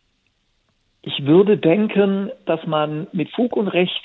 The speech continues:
vor dem Hintergrund des wissenschaftlichen Wissens, aktueller wissenschaftlicher Grundlage behaupten darf, dass Spazierengehen grundsätzlich gesund ist und eine wichtige gesundheitliche Ressource für all diejenigen, die keinen Sport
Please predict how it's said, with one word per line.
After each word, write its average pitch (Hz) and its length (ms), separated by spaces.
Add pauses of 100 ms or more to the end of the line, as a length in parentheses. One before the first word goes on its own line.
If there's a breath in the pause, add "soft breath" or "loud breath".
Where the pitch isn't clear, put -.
vor 165 140
dem 165 100
Hintergrund 156 540 (280)
des 139 160
wissenschaftlichen 170 680
Wissens, 156 380
aktueller 156 440
wissenschaftlicher 156 520
Grundlage 139 520
behaupten 143 640
darf, 143 280 (500 loud breath)
dass - 200
Spazierengehen 139 1120 (140)
grundsätzlich 160 840 (560 loud breath)
gesund 170 600 (120)
ist 190 360
und 175 200
eine 147 280
wichtige 180 400
gesundheitliche 160 720
Ressource 190 440 (200)
für - 240
all 156 240
diejenigen, 165 920 (520 soft breath)
die 160 300 (280 soft breath)
keinen 180 580
Sport 135 440